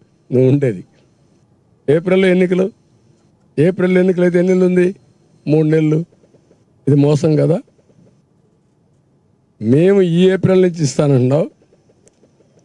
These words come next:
నువ్వు రెండు వేల ఇరవై ఎనిమిది, ఇరవై తొమ్మిది. ఇది వృద్ధులను నువ్వు మోసం చేసే విధానం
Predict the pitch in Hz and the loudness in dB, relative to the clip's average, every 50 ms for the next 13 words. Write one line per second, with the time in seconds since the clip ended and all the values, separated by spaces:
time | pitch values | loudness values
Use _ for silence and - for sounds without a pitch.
0 | _ - 147 180 196 214 233 240 - - _ _ _ _ _ _ _ _ 143 151 | _ -2 0 2 2 2 2 0 -2 -6 _ _ _ _ _ _ _ _ -2 -2
1 | 165 160 156 160 160 156 156 151 151 151 147 151 151 156 156 180 175 147 147 143 | 0 0 0 0 2 2 2 2 2 2 2 2 2 2 0 0 0 2 2 2
2 | 143 131 - 139 127 120 110 101 - 143 - - _ _ _ - 127 135 139 170 | 0 0 -2 -6 -6 -4 -8 -10 -10 -14 -18 -20 _ _ _ -2 -2 0 2 0
3 | 185 170 160 151 147 135 135 156 160 160 160 156 156 147 143 135 135 139 139 131 | 2 2 2 0 0 0 0 0 2 2 2 2 2 2 2 2 2 2 0 0
4 | - 151 143 139 135 139 139 127 - 156 151 139 127 123 123 131 139 139 156 196 | -2 -2 -2 0 0 0 0 0 0 -2 -2 0 0 0 2 0 0 0 -2 -2
5 | 269 | -4